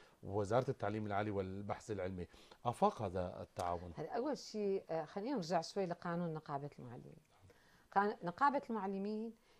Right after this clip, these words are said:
Speaker 2: هي حالة تشاركية مع الوزارتين، وزارتي التربية والتعليم العالي. وأشهد بالمطلق بأن هاتين الوزارتين متعاونتين جدًا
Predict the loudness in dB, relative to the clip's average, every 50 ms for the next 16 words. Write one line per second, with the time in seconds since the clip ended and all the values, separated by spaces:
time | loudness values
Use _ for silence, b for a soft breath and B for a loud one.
0 | b b 2 4 6 4 4 2 -2 _ _ -18 0 4 6 8 8 6 4 0
1 | -4 -2 0 0 0 0 0 -4 -4 -2 -2 0 0 0 -2 -2 -4 -2 0 0
2 | 0 0 0 -2 -2 -2 -4 -4 -4 0 2 4 6 6 6 6 4 4 4 4
3 | 2 0 2 0 0 -2 -2 -4 -6 -8 -8 -8 -8 -8 -10 -12 -14 -16 -16 -16
4 | -18 -20 -20 B B B B B B B 10 12 12 12 10 8 4 2 2 2
5 | 2 2 2 0 -6 -20 -20 _ _ _ _ _ -10 -10 -10 -10 -10 -4 -2 0
6 | 2 6 6 6 6 6 2 0 0 -2 0 0 0 -2 -2 0 -2 -2 0 0
7 | 0 0 2 2 0 0 0 0 -2 -2 -2 -2 -2 -4 -4 -4 -4 -2 -2 -2
8 | -4 -4 -4 -2 -2 -2 -2 -4 -4 -4 -2 -2 -2 -2 0 -2 -2 -2 0 -2
9 | -2 -2 -4